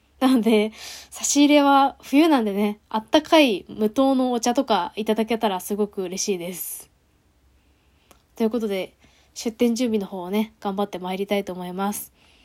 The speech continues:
ほんで、詳しい当日のルールとかは、私もまだちゃんと聞いているわけではないので、分かり次第またお話ししたいと思います。そんなところでしょうか。改めてね、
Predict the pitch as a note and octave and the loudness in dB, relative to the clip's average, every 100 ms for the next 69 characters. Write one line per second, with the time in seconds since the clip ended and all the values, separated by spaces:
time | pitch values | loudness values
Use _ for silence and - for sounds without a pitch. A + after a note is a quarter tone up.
0 | _ _ _ _ - C4 C4+ C4+ - _ | _ _ _ _ -4 0 2 0 -4 _
1 | - D#4 G4 - G#4+ D4 D#4 D4+ - E4 | 0 4 4 6 4 6 4 4 -2 -2
2 | D#4+ E4 D4 G#3 G3+ F#3+ G3 F#3+ - A3 | 0 0 0 -2 -4 -4 -2 -4 -6 -8
3 | C4 D4+ D4+ D4 B3 B3+ A#3+ C4 C4+ C4 | -4 0 2 0 0 -4 -4 -6 -6 -2
4 | C#4+ C#4 C#4 A#3+ G3+ G3 G#3 G3 F#3+ G3 | 0 2 2 0 0 -2 -4 -4 -6 -6
5 | F#3+ G#3+ C#4 C#4 D4 B3 F#3+ F#3+ F#3+ G#3 | -6 -2 -2 0 0 -2 -2 -6 -6 -6
6 | G#3 G3+ G#3 G#3 - G#3 G3+ _ F3+ - | -8 -8 -8 -10 -4 -4 -4 _ -14 -14
7 | - G3 F#3+ G3+ G#3+ G#3+ - - _ _ | -12 -8 -6 0 0 0 -8 -18 _ _
8 | _ _ _ _ _ _ - A#3 A#3 B3 | _ _ _ _ _ _ -4 0 0 0
9 | B3 B3 A#3 A3 F#3+ F#3+ F3 _ _ _ | 0 2 0 -2 -6 -6 -10 _ _ _
10 | _ _ _ _ _ - A#3 C4 B3 A3+ | _ _ _ _ _ -6 0 2 2 0
11 | G#3 B3 | 2 2